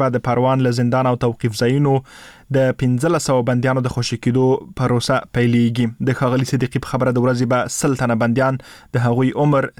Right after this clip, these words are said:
صحي وضعیت او د حبس مودې ته په پام سره خوشي کېږي. ولسمشر غني د دوشنبې په ورځ د لوړې په مراسمو کې ویلي و چې د طالب بندیانو د خوشي کېدو په اړه به د سې شنبې په ورځ فرمان صادر کړي.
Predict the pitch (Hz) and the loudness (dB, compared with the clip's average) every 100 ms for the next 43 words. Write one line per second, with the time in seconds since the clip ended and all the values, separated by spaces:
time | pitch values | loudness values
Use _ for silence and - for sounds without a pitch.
0 | - 131 120 139 131 120 139 139 - 123 | -6 -2 0 2 2 2 0 -2 0 -2
1 | 120 117 123 - 127 120 127 120 117 123 | 0 -2 -4 -2 0 0 0 -2 -4 -2
2 | 120 123 117 123 123 113 120 117 120 113 | -2 0 -2 -2 -2 0 0 2 0 -2
3 | - - - 156 175 196 185 185 151 160 | -10 -18 -4 0 0 0 0 0 0 0
4 | 151 139 151 139 127 120 120 131 131 131 | 0 -2 -2 0 0 0 0 0 2 2
5 | 143 131 123 110 - 131 120 123 135 143 | 2 0 -2 -2 -2 -2 0 0 2 2
6 | 135 131 135 - - - - 131 127 131 | 2 0 -2 -4 -18 -12 -2 0 0 0
7 | 131 139 135 131 131 131 127 127 123 131 | 0 0 0 0 0 0 2 0 0 -4
8 | - 131 131 131 127 123 120 120 - 160 | -4 -2 0 0 0 0 0 -2 0 -2
9 | - 127 117 120 123 - 117 117 113 117 | 0 -2 0 0 -2 -2 -2 0 0 0
10 | 107 110 - 123 117 | -2 -2 -2 -4 -4